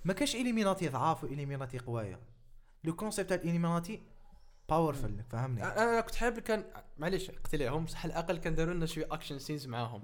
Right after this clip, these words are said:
Speaker 1: يا.
Speaker 2: يضربوا مع واندا،
Speaker 1: حبيت
Speaker 2: فهمت؟
Speaker 1: نفهم هذا
Speaker 2: إيبك،
Speaker 1: لو بوان.
Speaker 2: إيبك بارل الأقل شوية. نحسوا
Speaker 1: الإليميناتي باورفل، رامي؟ باورفل.
Speaker 2: For my,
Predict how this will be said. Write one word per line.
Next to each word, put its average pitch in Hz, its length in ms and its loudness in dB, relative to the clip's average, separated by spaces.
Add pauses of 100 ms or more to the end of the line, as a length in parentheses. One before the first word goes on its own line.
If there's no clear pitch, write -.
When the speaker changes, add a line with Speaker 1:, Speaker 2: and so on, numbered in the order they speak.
(100)
Speaker 1:
يا. 147 80 -2
Speaker 2:
يضربوا 156 300 4
مع 151 140 -2
واندا، 147 340 2
Speaker 1:
حبيت 143 340 4
Speaker 2:
فهمت؟ 208 100 2
Speaker 1:
نفهم 160 280 6
هذا 208 140 6
Speaker 2:
إيبك، 190 160 8
Speaker 1:
لو - 60 -4
بوان. 127 100 0
Speaker 2:
إيبك 214 220 4
بارل 180 380 6
الأقل 165 360 2
شوية. 127 360 -2
نحسوا 196 280 2
Speaker 1:
الإليميناتي 240 560 12
باورفل، 254 420 10
رامي؟ 269 300 4 (680)
باورفل. 131 380 2
Speaker 2:
For 208 200 4
my, 220 140 8